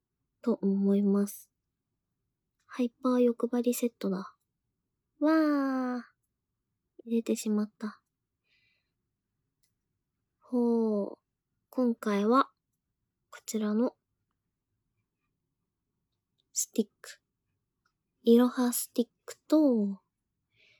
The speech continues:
スバコムの、パルス、ライトネオ、クリトリス吸引のおもちゃと、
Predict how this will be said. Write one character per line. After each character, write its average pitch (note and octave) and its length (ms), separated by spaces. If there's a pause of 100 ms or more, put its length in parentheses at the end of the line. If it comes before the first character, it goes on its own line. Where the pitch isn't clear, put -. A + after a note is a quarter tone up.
(160)
ス - 200
バ A#3 180
コ - 220
ム F#3 260
の、 C4+ 480 (1120)
パ - 160
ル G#3 200
ス、 - 340 (1040)
ラ A3 140
イ G#3+ 120
ト G#3 240
ネ A#3 240
オ、 G3+ 160 (1900)
ク - 120
リ G3 160
ト G#3 120
リ G3+ 140
ス - 120
吸 G#3+ 220
引 G#3+ 380
の A3 140
お - 20
も A3+ 180
ち - 120
ゃ A3+ 80
と、 D#4 480